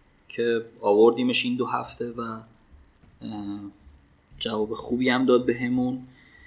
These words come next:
اه، به جز دیبروینه واقعاً من نمی-، نمی-، نمی‌بینم با گزینهٔ دیگه از سیتی، همچنان گزینهٔ دیگه از سیتی نمی‌بینم. مثلاً این محرز رو،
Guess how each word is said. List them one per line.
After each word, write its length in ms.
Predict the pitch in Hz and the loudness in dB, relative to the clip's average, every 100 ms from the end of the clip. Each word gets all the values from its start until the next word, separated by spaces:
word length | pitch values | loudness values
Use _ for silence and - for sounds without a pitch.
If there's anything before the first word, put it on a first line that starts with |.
| - - - | -20 -6 2
اه، 120 | 117 | 2
به 260 | 123 151 | 12 12
جز 320 | 170 180 170 147 | 12 12 12 6
دیبروینه 560 | 151 143 147 143 165 | 2 8 10 10 8
واقعاً 500 | 170 147 139 147 170 | 10 10 10 8 6
من 200 | 165 165 | 4 4
نمی-، 280 | 165 165 147 | 4 4 2
نمی-، 260 | 151 139 151 | 2 2 4
نمی‌بینم 480 | 139 151 143 117 113 | 6 8 8 6 6
با 100 | 117 | 4
گزینهٔ 500 | 110 - 110 113 107 | 2 6 6 6 2
دیگه 400 | 107 104 107 104 | 2 4 6 6
از 160 | 98 - | 6 4
سیتی، 360 | - 95 101 | 4 -2 -6
همچنان 600 | 92 - 107 - 117 127 | -4 0 4 6 6 4
گزینهٔ 280 | 127 113 117 | 4 2 2
دیگه 200 | 120 117 | 0 2
از 80 | 113 | 4
سیتی 220 | - 110 | 4 0
نمی‌بینم. 320 | 123 123 113 | -4 0 0
مثلاً 200 | 104 131 | 2 4
این 120 | 143 139 | 6 10
محرز 520 | 120 - 127 143 131 | 8 8 8 10 8
رو، 460 | 120 110 110 - | 6 6 6 2